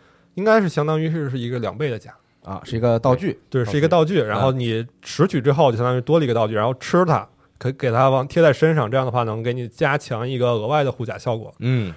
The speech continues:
Speaker 1: 然后这个护甲的量，我看大概是两条甲，但是不确定，
Speaker 2: 嗯。
Speaker 1: 因为我只是拿手枪去测试了一下。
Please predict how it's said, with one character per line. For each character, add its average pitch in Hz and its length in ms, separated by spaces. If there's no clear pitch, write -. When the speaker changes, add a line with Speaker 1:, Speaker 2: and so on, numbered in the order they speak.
Speaker 1:
然 139 160
后 190 80
这 214 160
个 175 160
护 196 160
甲 156 140
的 120 100
量， 131 640
我 110 240
看 165 380
大 139 220
概 147 200
是 127 120
两 101 260
条 95 240
甲， 98 180
但 120 140
是 120 60
不 98 120
确 139 200
定， 113 160
Speaker 2:
嗯。 107 80
Speaker 1:
因 123 80
为 143 80
我 123 120
只 - 240
是 110 60
拿 113 180
手 110 160
枪 120 180
去 147 120
测 147 160
试 135 160
了 107 40
一 101 60
下。 98 180